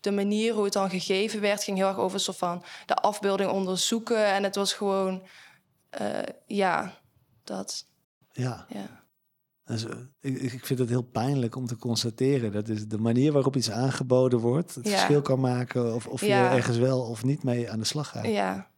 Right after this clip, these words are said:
Speaker 1: heel erg,
Speaker 2: Maar
Speaker 1: ja.
Speaker 2: ik herken het ook, ja.
Speaker 1: Ja.
Speaker 2: En nu zit je op een plek waar, eh, waar je je fijn voelt, volgens mij.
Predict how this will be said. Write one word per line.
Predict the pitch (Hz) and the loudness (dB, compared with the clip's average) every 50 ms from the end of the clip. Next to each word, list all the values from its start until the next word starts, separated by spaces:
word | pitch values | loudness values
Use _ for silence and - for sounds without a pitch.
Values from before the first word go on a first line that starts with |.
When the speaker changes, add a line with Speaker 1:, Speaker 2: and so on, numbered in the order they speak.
| _ _ _ _ | _ _ _ _
Speaker 1:
heel | - 202 196 214 | -6 -2 0 0
erg, | 220 196 190 | 0 0 0
Speaker 2:
Maar | 202 190 - - | -4 -8 -4 -2
Speaker 1:
ja. | 120 | 0
Speaker 2:
ik | 117 113 | 0 0
herken | 123 110 - 131 123 | 0 0 0 0 0
het | 123 120 - 127 | 0 -2 -4 -4
ook, | 123 120 117 _ | -6 -6 -6 _
ja. | - 123 123 117 110 117 | -8 -8 -6 -6 -6 -6
Speaker 1:
Ja. | 208 196 196 202 208 - _ _ _ _ - _ _ _ _ _ _ _ _ _ _ _ _ _ _ _ _ _ _ _ _ _ _ _ _ _ _ _ _ _ _ _ _ | -6 -6 -6 -8 -12 -16 _ _ _ _ -20 _ _ _ _ _ _ _ _ _ _ _ _ _ _ _ _ _ _ _ _ _ _ _ _ _ _ _ _ _ _ _ _
Speaker 2:
En | - 131 | 0 4
nu | 143 165 | 4 4
zit | 151 147 147 139 - | 6 4 4 4 4
je | 139 131 123 120 117 104 98 - _ _ _ _ _ _ _ _ _ _ _ | 4 6 6 4 4 2 -2 -8 _ _ _ _ _ _ _ _ _ _ _
op | - - 156 - | -4 -2 0 2
een | 156 135 | 2 2
plek | - 156 143 131 107 - | 4 4 4 4 4 4
waar, | 127 120 117 117 | 4 4 4 4
eh, | 113 113 113 113 113 113 113 110 110 104 101 101 101 101 101 98 95 95 98 101 | 2 2 2 2 0 0 -2 -2 -4 -4 -4 -4 -4 -6 -6 -6 -8 -8 -8 -4
waar | 110 127 131 131 | 0 4 4 6
je | 123 | 6
je | 117 117 | 4 4
fijn | - - 117 104 113 127 135 | 2 2 0 2 2 2 2
voelt, | 123 151 175 185 - - | 2 2 2 0 0 0
volgens | - 170 165 156 156 127 | 0 0 2 2 2 0
mij. | 139 156 156 185 226 262 277 262 240 | 2 2 2 2 0 0 -2 -4 -6